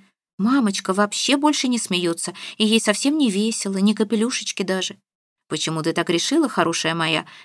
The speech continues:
мягко спрашивает Дима, гладя Еву по волосам. "Мама всегда такая.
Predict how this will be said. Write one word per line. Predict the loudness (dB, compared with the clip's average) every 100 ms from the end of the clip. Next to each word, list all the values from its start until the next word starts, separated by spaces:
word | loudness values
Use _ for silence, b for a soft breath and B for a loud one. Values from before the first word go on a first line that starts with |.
| _
мягко | 0 0 -2
спрашивает | -4 -2 -2 -2 -2 -2
Дима, | 0 0
гладя | 0 0 0
Еву | -2 -2 -2
по | -4
волосам. | -2 0 0 -2 -4 -6 b b _ _ _
"Мама | 0 2 0
всегда | -2 0 0 0
такая. | -4 -6 -4 -4 -6